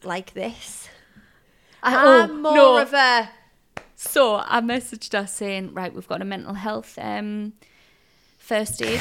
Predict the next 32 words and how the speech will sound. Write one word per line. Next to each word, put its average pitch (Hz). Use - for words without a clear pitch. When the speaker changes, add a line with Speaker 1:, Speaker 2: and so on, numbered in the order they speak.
Speaker 2:
course 294
on 262
Thursday 233
that -
Mama 190
Social's 233
doing 233
for 226
the 185
parent 240
leads. 226
Do -
you 202
wanna 180
come? 330
It's, -
obviously, 170
it's -
free. 320
Come 196
in." 196
And 196
she 202
was 185
like, 160
"Nah, 156
I'll 185
just 180
tell 170
people 165
to 156
just -